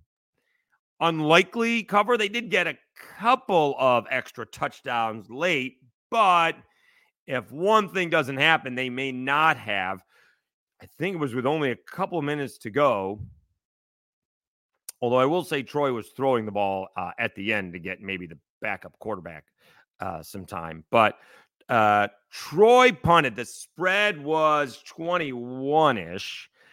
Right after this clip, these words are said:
and they're up thirty-one fourteen. But, uh, Troy punted after a three and out with seven minutes left to go. U L M fumbles the punt. Troy scores a touchdown.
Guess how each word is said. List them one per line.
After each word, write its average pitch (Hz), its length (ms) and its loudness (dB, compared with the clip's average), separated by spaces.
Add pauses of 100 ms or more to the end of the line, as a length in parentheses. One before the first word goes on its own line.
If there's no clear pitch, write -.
(160)
and 113 160 2
they're 170 180 12
up 151 260 6
thirty-one 165 1200 4 (460)
fourteen. 139 760 2 (460)
But, 113 400 4 (220)
uh, 101 160 -6 (240)
Troy 214 840 4
punted 175 460 4
after 143 320 0
a 117 40 -4
three 196 380 -2
and 175 80 4
out 170 240 4
with 117 140 -10
seven 202 680 -4
minutes 185 340 -4
left 170 300 -6
to 135 80 -14
go. 117 420 -4 (1400)
U 139 160 -2
L 139 100 0
M 123 100 -4
fumbles 104 320 -8
the 92 60 -18
punt. 76 240 -20 (1200)
Troy 120 220 -6
scores 101 260 -10
a 82 60 -20
touchdown. 82 380 -20